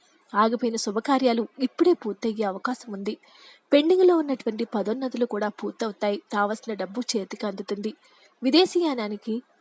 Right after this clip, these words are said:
విదేశీ ఉద్యోగ ప్రయత్నాలకు ఆటంకాలు తొలగిపోతాయి. విదేశాలలో స్థిరమైన జీవితం ఏర్పడుతుంది. ఆర్థిక పరిస్థితి మెరుగుపడుతుంది.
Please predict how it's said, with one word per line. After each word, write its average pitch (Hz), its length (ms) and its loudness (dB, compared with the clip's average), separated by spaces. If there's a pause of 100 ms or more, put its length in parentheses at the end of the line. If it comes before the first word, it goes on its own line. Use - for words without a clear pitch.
(420)
విదేశీ 247 340 4
ఉద్యోగ 240 380 0
ప్రయత్నాలకు 233 640 -2
ఆటంకాలు 226 500 -2
తొలగిపోతాయి. 202 720 -4 (460)
విదేశాలలో 247 720 4
స్థిరమైన 240 480 -2
జీవితం 208 460 -6
ఏర్పడుతుంది. 202 640 -6 (500)
ఆర్థిక 208 360 0
పరిస్థితి 208 380 -6
మెరుగుపడుతుంది. 208 800 -2